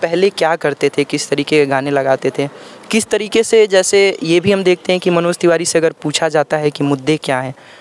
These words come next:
तो मुद्दों के नाम पे सिर्फ उनके पास मोदी का चेहरा है कि मोदी जी जो कहेंगे हम उस मुद्दों पे लड़ लेंगे। उनके पास खुद का मुद्दा नहीं है कि वो नॉर्थ ईस्ट दिल्ली के लोगों को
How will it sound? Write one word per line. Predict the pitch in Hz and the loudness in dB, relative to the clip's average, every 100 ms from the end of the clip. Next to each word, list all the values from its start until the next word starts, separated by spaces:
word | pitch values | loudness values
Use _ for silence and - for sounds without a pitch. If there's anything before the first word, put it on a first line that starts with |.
| - - - | -20 -20 -6
तो | 170 | -2
मुद्दों | 175 165 202 | 0 2 0
के | 220 | 0
नाम | 202 190 | 0 -2
पे | 196 190 | -2 -2
सिर्फ | 202 - | -2 -2
उनके | 190 185 | -2 0
पास | - 175 - | -2 -4 -2
मोदी | 151 147 | 0 0
का | 165 151 | 0 -2
चेहरा | - 143 135 | 0 0 0
है | 131 135 _ - _ - | -2 -6 _ -20 _ -4
कि | |
मोदी | 151 151 147 165 | 0 0 0 -2
जी | 160 | -2
जो | 156 | -2
कहेंगे | 151 151 160 151 | -2 -2 0 0
हम | 143 139 | 0 -2
उस | - | -4
मुद्दों | 139 131 139 | -4 -2 -2
पे | - | -2
लड़ | 131 131 | -4 -4
लेंगे। | 131 131 131 - - - - | -4 -6 -10 -16 -20 -20 -8
उनके | 175 196 | -4 -2
पास | 208 - - | -2 -4 -2
खुद | 170 | -2
का | 170 233 | 2 0
मुद्दा | 220 190 214 | 0 0 -2
नहीं | 196 196 208 | 0 0 0
है | 202 | 0
कि | 202 | 0
वो | 190 | 0
नॉर्थ | 180 165 - | 2 0 -2
ईस्ट | 175 | 0
दिल्ली | 165 165 | 0 0
के | 170 160 | 0 0
लोगों | 147 147 160 | 2 2 2
को | - 151 | 2 0